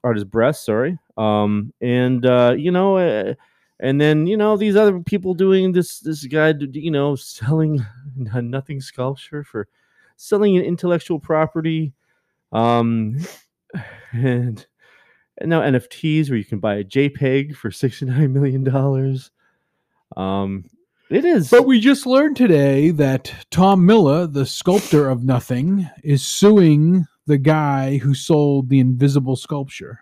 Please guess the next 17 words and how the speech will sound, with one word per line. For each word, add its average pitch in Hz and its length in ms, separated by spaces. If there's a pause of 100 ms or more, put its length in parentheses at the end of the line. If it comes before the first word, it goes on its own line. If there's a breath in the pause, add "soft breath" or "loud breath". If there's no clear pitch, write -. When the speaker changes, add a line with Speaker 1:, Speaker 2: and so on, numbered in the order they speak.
(140)
Speaker 1:
Yeah. 196 300 (220)
J-, 220 200
and 240 100
all 311 120
he 302 60
wants 285 360
is, 247 280
he 302 100
just 320 220
wants 285 400
people 254 260
to 247 60
know 190 420 (300)
he 247 120
did 160 180
it. - 180 (260)
Speaker 2:
Yeah. 135 240